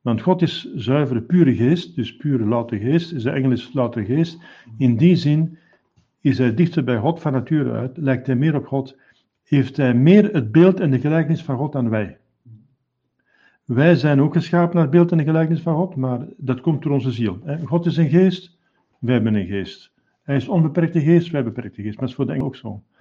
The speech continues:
God is drievuldig, Vader, Zoon en Heilige Geest. Wij ook, wij hebben een drievuldigheid aan, eh, eh, vermogens in onze ziel: verstand, geheugen en wil, hè. De Vader brengt de Zoon voort, zoals bij ons verstand brengt ideeën voort, die in het geheugen worden bewaard, hè.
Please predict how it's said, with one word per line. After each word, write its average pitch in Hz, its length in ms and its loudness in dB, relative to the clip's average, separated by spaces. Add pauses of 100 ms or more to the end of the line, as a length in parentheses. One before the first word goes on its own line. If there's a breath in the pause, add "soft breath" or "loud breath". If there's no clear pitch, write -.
(320 loud breath)
God 175 220 2
is 160 100 6
drievuldig, 165 520 2
Vader, 156 320 0
Zoon 151 200 0
en 127 60 0
Heilige 131 280 0
Geest. 165 400 0 (300 soft breath)
Wij 139 160 4
ook, 170 280 4
wij 151 120 0
hebben 135 200 2
een 127 80 2
drievuldigheid 139 720 2 (180)
aan, 131 460 -2
eh, 143 160 -4
eh, 135 80 -4 (380)
vermogens 139 460 2
in 135 60 2
onze 107 200 0
ziel: 147 340 0 (300 loud breath)
verstand, 160 400 0
geheugen 135 320 0
en 117 100 2
wil, 170 320 -2 (220)
hè. 139 180 -2 (680)
De 123 140 0
Vader 147 300 2
brengt 127 180 0
de 117 80 0
Zoon 156 240 2
voort, 190 360 0
zoals 131 180 -2
bij 127 120 -2
ons 165 180 0
verstand 165 400 0
brengt 143 200 -2
ideeën 147 420 0
voort, 175 360 0
die 131 160 -2
in 123 60 2
het 123 100 -10
geheugen 151 360 2
worden 127 200 -2
bewaard, 135 340 0
hè. 147 140 -4